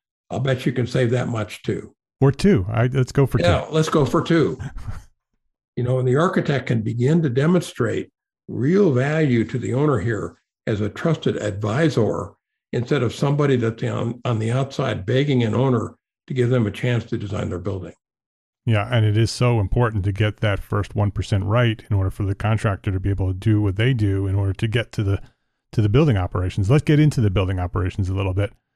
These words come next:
Speaker 2: Let's go to that final phase of boom. What's different there?
Speaker 1: Okay, now, so we have a building now that's been very thoroughly designed by the architect and, and design team.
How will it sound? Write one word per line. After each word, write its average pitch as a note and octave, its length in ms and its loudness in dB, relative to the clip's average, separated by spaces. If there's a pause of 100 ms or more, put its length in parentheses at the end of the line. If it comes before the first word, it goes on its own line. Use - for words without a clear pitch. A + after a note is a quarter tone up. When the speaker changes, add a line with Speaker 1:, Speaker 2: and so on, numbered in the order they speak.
(280)
Speaker 2:
Let's A#2+ 160 2
go C3+ 100 2
to A#2 60 4
that A2+ 180 2
final A2 340 0
phase G#2 440 -2
of F2+ 200 -2
boom. A2+ 480 4
What's A#2 260 0
different A2 320 0
there? G#2 280 -4 (600)
Speaker 1:
Okay, B2 320 -2
now, A#2 180 0
so C#3 180 -2
we B2+ 180 2
have E3+ 260 0
a D#3 40 2
building D3 400 2
now A2 200 -2
that's A#2 160 -6
been G#2 340 -4 (100)
very C#3 220 2
thoroughly C3+ 480 4
designed A#2 540 -2 (520)
by A#2 120 0
the A2 100 2
architect A2 540 -2
and, G#2+ 180 -4
and G#2 160 -4
design G#2+ 340 0
team. G2 400 -4